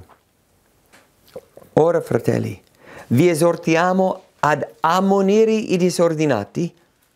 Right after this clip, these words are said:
a confortare gli scoraggiati, a sostenere i deboli e ad essere pazienti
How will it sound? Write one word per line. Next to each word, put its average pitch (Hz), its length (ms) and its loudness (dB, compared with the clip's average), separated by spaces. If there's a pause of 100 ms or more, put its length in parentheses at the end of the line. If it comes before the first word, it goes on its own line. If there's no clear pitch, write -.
(380)
a 131 60 0
confortare 127 1040 -4
gli - 100 -6
scoraggiati, 110 880 -2 (360)
a 123 100 -2
sostenere 147 680 0
i - 180 -2
deboli 110 560 2 (380)
e - 120 -4
ad 127 120 0
essere 123 340 0
pazienti 107 640 -6